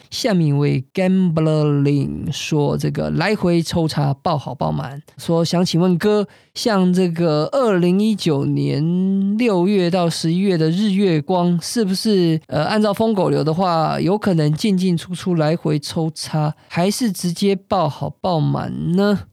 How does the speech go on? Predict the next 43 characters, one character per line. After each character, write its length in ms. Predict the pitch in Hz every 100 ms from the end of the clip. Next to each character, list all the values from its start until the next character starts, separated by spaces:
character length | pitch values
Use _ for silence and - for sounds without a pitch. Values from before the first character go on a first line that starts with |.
| _
拍 120 | 208
谁？ 160 | 214 156
我 200 | 143 165
这 100 | 220
个 340 | 208 180 170
现 160 | 170 226
在 140 | 208
没 120 | 185
有， 60 | 175
手 160 | 151 151
上 200 | 208 196
没 80 |
有 120 | 190 151
线 300 | - 180 147
图。 340 | - - - -
反 120 | 170
正 240 | 165 269 240
呢 280 | 208 202 196
就 120 | 208
是 80 | 196
这 120 | 202
样， 200 | 180 151
就 140 | 147
是 720 | 190 202 180 156 147 143 139 -
原 240 | 160 214
则 240 | 240 214
上 300 | 202 247 208
就 160 | 190 196
是， 480 | 175 208 196 175 160 - - - - _
呃， 600 | 160 160 156 156 151 151 139 - - - - - _
干， 220 | 147 151
我 80 | 147
来 80 |
看 160 | 160 160
一 20 |
下 60 | 139
线 160 | 135
图 160 | 147 -
啊。 120 | - - _ _ _ _ _ _ _ _ _ _ _ - - - - - - _ -
等 160 | 220
我 220 | 269 220 185
一 100 | 196
下。 540 | - - 285 220 190